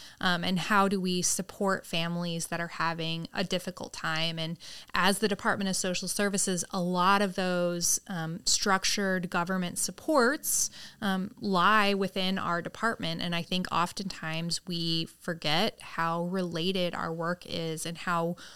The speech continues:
by supporting and working hard at what we do, we are supporting these, um, facets of our department that are maybe very different than the work we do. And that's, you know,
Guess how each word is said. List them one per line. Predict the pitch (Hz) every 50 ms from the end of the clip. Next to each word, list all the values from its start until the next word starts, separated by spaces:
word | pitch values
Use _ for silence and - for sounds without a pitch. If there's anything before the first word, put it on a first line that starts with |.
| - - _ _ -
by | 208 185 170 175
supporting | 147 - - - 185 - - - - - 214 202 208 202 202 196 190 185 185 185 185 185
and | - - 185 175 170
working | 185 185 180 - 190 185
hard | - - 185 180 180 180
at | 180 -
what | - 185 -
we | 196 185
do, | 165 - 175 175 175 170 170
we | 175 175 180 170 170
are | 165 165 160
supporting | 160 - - 175 - - - 185 180 170 165 165 165 165 175 180 -
these, | 175 170 165 165 165 170 160 - - - - - - _ _
um, | - 196 160 156 156 - - - - _
facets | - - - 165 151 175 - - 185 180 - 185
of | 175
our | 175 170
department | 160 160 - - 175 - - - 170 170 -
that | 160 165
are | 165 170
maybe | 165 170 175 165 180 165
very | 175 170 165 165 160
different | 160 - 165 - - 170 160 - - - - 185
than | - 170 160 160 160 160 160 165 175 - - - - - -
the | 196
work | 175 185 190 185 -
we | 180 160
do. | - - 170
And | 175 175
that's, | 175 185 180 - -
you | 170
know, | 165 160 170